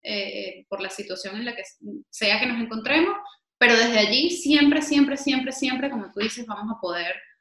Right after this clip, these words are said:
aportar algo, eh, siempre y cuando tengamos, por supuesto, ese compromiso, ¿no? Y esa,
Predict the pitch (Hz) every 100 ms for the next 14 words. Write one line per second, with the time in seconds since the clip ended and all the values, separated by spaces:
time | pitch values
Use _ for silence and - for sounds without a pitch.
0 | _ - - 185 185 180 185 202 202 208
1 | 226 233 - 196 180 175 - 185 180 _
2 | - 180 175 175 175 175 214 185 180 -
3 | 214 - 175 175 190 202 - 190 175 175
4 | 180 175 - 170 185 214 175 175 190 196
5 | 190